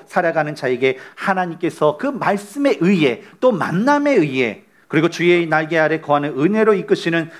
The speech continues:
상황 변화에 의한 회복을 주신다는 것을 바로 우리들에게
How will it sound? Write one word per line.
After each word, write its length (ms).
상황 380
변화에 340
의한 320
회복을 380
주신다는 580
것을 500
바로 220
우리들에게 1040